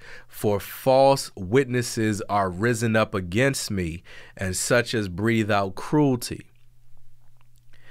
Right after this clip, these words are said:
Thirteen, "I had fainted unless I had believed to see the goodness of the Lord." Where? "In the land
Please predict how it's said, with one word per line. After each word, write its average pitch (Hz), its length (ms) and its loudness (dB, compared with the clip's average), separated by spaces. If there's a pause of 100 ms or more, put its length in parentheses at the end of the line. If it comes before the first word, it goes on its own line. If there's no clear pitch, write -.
(1160)
Thirteen, 110 500 0
"I 107 140 0
had 104 240 -2
fainted 151 720 2
unless 113 520 2
I 117 120 4
had 107 320 0
believed 147 800 2
to 117 160 0
see 127 320 2
the 107 200 0
goodness 151 720 2
of 117 260 0
the 98 120 -2
Lord." 95 640 0
Where? 104 340 0 (420)
"In 110 280 2
the 101 160 4
land 117 680 2